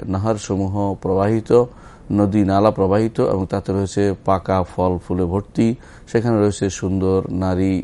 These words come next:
স্ত্রীগুলো রয়েছে, সেখানে তারা চিরস্থায়ীভাবে থাকবে, কোনোদিন এদিক সেদিক যাবে না, সেটা থাকবে তাদের অত্যন্ত সুন্দর অবস্থানে, এবং তাদের চারিত্রিক সৌন্দর্য, মাধুর্য এবং শারীরিক সৌন্দর্য সব যেন উপচে পড়া অবস্থা থাকবে,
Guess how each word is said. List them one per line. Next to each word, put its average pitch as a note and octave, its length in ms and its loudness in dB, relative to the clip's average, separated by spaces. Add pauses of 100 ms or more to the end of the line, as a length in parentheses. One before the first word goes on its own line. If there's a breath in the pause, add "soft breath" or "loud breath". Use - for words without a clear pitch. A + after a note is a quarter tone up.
স্ত্রীগুলো F#2 640 0
রয়েছে, G#2 520 2 (440 loud breath)
সেখানে C3 300 0
তারা A2 260 2
চিরস্থায়ীভাবে A#2 680 2
থাকবে, G#2+ 400 0
কোনোদিন G2+ 380 0
এদিক F#2+ 240 -2
সেদিক G2 240 -2
যাবে G2 240 -2
না, G#2+ 180 0
সেটা G2 280 -4
থাকবে F#2+ 340 -4
তাদের G2 280 -2 (420 loud breath)
অত্যন্ত G#2 460 2
সুন্দর A#2 600 2
অবস্থানে, A2+ 600 0
এবং G2+ 300 0
তাদের F#2+ 280 0
চারিত্রিক F#2 500 -4
সৌন্দর্য, G2 680 0
মাধুর্য G2 680 0 (120)
এবং F#2+ 220 -2
শারীরিক F#2 380 -4
সৌন্দর্য G2+ 540 -2 (360 loud breath)
সব A2+ 300 0
যেন A#2+ 120 2
উপচে A#2 420 0
পড়া G2 200 2
অবস্থা F#2 300 0
থাকবে, G#2+ 360 0